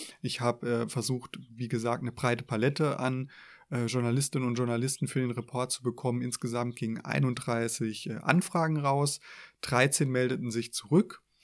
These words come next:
und elf Interviews wurden schlussendlich geführt. Was, ähm,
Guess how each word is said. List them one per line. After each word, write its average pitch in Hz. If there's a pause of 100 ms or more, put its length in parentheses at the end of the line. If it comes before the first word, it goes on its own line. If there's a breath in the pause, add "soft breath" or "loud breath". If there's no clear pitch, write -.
(280 soft breath)
und 123
elf 135
Interviews 120
wurden 113
schlussendlich 117
geführt. - (840)
Was, 117
ähm, 110